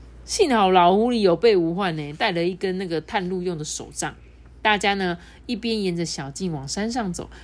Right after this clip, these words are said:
一边想找个地方休息跟吃点心，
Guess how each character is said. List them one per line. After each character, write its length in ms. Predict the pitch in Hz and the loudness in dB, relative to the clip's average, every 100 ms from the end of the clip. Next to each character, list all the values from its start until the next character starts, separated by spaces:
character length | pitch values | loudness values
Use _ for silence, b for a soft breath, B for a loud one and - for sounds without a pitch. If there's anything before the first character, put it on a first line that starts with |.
| B | B
一 100 | 330 | 2
边 240 | 339 311 | 4 2
想 240 | 269 202 220 | 0 -2 -2
找 140 | 170 | -4
个 100 | 147 | -4
地 200 | 156 185 | -4 -6
方 180 | 170 160 | -6 -8
休 260 | 156 165 165 | -6 -4 -4
息 320 | - 143 147 B B - | -6 -8 -10 B B -6
跟 160 | 175 | -4
吃 160 | - 175 | -2 -4
点 200 | 160 143 | -4 -4
心， 320 | - 156 | -6 -6